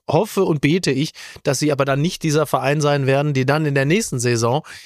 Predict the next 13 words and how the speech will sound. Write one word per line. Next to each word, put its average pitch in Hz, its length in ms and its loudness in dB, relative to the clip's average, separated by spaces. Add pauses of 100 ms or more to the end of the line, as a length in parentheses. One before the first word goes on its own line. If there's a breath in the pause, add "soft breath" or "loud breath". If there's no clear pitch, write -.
(120 loud breath)
wieder 143 200 2
diesen 139 240 0
etatmäßigen, 143 800 0
heftigen 139 420 0
Durchhänger 135 500 0
hat 131 180 -2
als - 160 -6
vierter 147 300 0
Club 143 260 -2
in 131 100 -2
der 127 140 0
Champions 143 400 -4
League. 131 300 -2